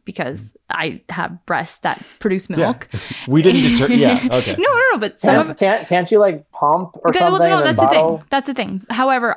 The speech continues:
Speaker 1: I, I like breastfeeding.
Speaker 2: No, there's, uh,
Speaker 3: Okay.
Speaker 2: more to it. Sh-, she's on ma-,
Speaker 1: <laughs>
Speaker 2: she's on maternity leave.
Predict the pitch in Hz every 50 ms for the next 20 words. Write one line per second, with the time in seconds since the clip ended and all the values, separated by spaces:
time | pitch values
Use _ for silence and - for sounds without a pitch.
0 | - - 220 226 226 233 240 254 233 - - _ _ - 202 208 208 208 196 180
1 | 175 190 - _ _ - - _ _ _ _ _ 233 233 233 - 277 277 294 320
2 | 359 185 208 214 202 175 190 196 - - - - 170 165 165 156 151 165 160 170
3 | 185 202 208 196 - - - 151 113 98 90 - - 131 - - - - - -
4 | - 190 185 190 208 214 208 202 196 - 120 - - - 190 202 196 214 208 202
5 | 185 - - - 139 135 135 135 123 120 107 101 101 98 95 101 104